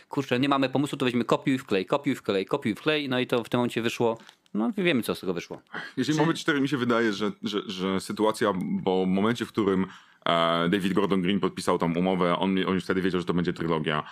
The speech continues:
Speaker 2: e, i gadał o tej trylogii. Wydaje mi
Speaker 3: Tak,
Speaker 2: się,
Speaker 3: tak.
Speaker 2: że on miał scenariusz tak naprawdę na dwa filmy, które zostały sprzedane przez producentów jako trzy. Innymi słowy, scenariusz
Speaker 3: Może.
Speaker 2: zakończenia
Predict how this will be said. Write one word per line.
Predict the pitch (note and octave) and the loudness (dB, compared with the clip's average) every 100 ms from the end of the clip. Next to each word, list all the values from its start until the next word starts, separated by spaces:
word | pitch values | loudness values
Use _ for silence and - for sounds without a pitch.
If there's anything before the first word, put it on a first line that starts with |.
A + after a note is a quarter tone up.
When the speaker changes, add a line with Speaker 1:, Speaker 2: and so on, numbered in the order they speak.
| - - - | -18 -20 -4
Speaker 2:
e, | E2+ E2+ | -2 -2
i | F#2 E2+ | -2 2
gadał | G#2 F#2+ E2 | 2 2 0
o | |
tej | F#2+ | -2
trylogii. | F2 F2+ D#2+ D2+ F#2 G2+ - - | -2 0 0 0 -4 -6 -12 -10
Wydaje | - E3+ A2+ B2+ A#2 | -8 0 2 2 2
mi | G#2+ | 0
Speaker 3:
Tak, | C3 | 0
Speaker 2:
się, | |
Speaker 3:
tak. | D#3+ A#2+ | 0 -2
Speaker 2:
że | - | -4
on | G2+ A2 | -2 0
miał | A#2+ | 0
scenariusz | A2+ - G#2 G2+ G2+ F#2 | -2 -2 2 2 0 -2
tak | G2 - | -4 -2
naprawdę | F2+ F#2+ F2 F#2 | -2 0 0 0
na | F2 | 0
dwa | D#2 F2+ | 0 -2
filmy, | - D#2+ D2+ D2+ _ _ _ _ _ | 0 -2 -2 -6 _ _ _ _ _
które | _ - G2+ | _ -4 0
zostały | F#2+ F2 G#2+ G2+ | 0 0 0 0
sprzedane | - - G#2 F2+ G#2+ G#2+ | -4 -4 0 2 2 2
przez | F2+ G2 | -2 -6
producentów | - G2+ F2+ F#2+ F#2 F2 | -2 -2 0 0 -2 0
jako | E2+ - | -2 -2
trzy. | - - E2+ D2+ _ _ | -8 -4 -4 -4 _ _
Innymi | G2+ G#2 G#2 | 0 2 2
słowy, | - A2 E2 | 2 0 2
scenariusz | D2 - F#2+ A2+ G2 - | -2 -2 0 0 -2 -6
Speaker 3:
Może. | A2 G#2+ A#2 | -4 -4 -2
Speaker 2:
zakończenia | A#2 - A#2 G#2 - C3+ A#2+ G2+ A2+ | -2 0 0 0 0 0 2 2 0